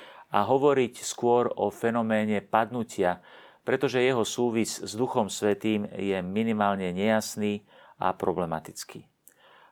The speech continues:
Po druhé, v každom prípade sa odporúča vyhýbať prostrediam, kde sa vyskytuje takýto fenomén. Po tretie, nepozývajme služobníkov, ktorých vyučovanie a pôsobenie sa spája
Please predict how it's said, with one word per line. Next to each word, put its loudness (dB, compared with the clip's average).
Po 4
druhé, 6
v -14
každom 2
prípade 4
sa 2
odporúča 0
vyhýbať 2
prostrediam, 2
kde 2
sa 2
vyskytuje 0
takýto -4
fenomén. -8
Po 0
tretie, 2
nepozývajme 2
služobníkov, 0
ktorých 0
vyučovanie 0
a 0
pôsobenie 0
sa 0
spája 2